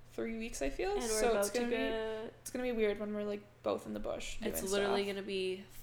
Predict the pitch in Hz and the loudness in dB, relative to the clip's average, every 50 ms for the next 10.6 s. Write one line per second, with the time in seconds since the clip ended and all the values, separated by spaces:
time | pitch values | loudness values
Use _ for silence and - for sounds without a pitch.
0 | - - - 185 185 180 180 175 170 165 - - 98 - - - - - - - | -16 -10 -6 -4 -4 -2 -2 -4 -4 -4 -4 -4 -6 -8 -8 -10 -10 -10 -10 -10
1 | - - - - - - - - - 262 233 226 208 190 185 190 202 214 - - | -10 -10 -10 -10 -12 -12 -10 -4 0 2 4 6 6 6 4 2 2 0 -2 0
2 | - - - - - - - 214 208 220 220 226 226 226 226 226 - - - 208 | 0 0 0 2 -2 -2 -2 0 2 4 6 6 6 6 4 2 -2 -2 -2 0
3 | - - - - - 220 185 180 - - - - 196 190 196 196 190 196 - 185 | 0 0 -6 -2 0 0 0 0 -2 -6 -8 -4 -2 0 2 2 2 2 2 2
4 | 185 190 196 208 226 226 - - - 180 180 180 175 175 170 - - 190 180 170 | 2 2 2 2 0 0 0 2 2 4 4 4 2 0 -4 -4 -2 -2 0 0
5 | 175 175 175 175 180 190 196 190 - - - - - - - 226 220 - - 262 | 0 0 2 4 2 2 2 0 -6 -14 -16 -16 -14 -12 -8 -8 -4 -2 -2 -2
6 | - - 208 208 262 277 311 320 202 233 320 370 - - - 226 214 214 214 - | 4 4 6 8 8 8 8 8 6 6 6 4 4 2 -2 -4 -4 -4 -6 -8
7 | - - - - - 208 214 214 214 214 214 214 196 - - 190 190 185 190 190 | -8 -8 -8 -2 0 4 6 8 8 8 8 6 6 2 -2 2 4 6 6 6
8 | - - 240 240 233 226 233 226 226 220 - - - 190 196 202 202 - 208 202 | 2 0 0 0 0 0 0 0 0 -2 -2 -2 -2 0 0 -2 0 0 0 0
9 | 202 202 202 - 185 180 185 196 202 208 196 185 165 170 180 202 202 - 214 190 | 0 -2 -2 -2 0 2 2 2 0 0 2 2 2 2 2 0 -4 -2 -2 -2
10 | - - 170 170 175 185 185 - - - - - | 2 2 0 0 0 -2 -4 -4 -6 -8 -8 -10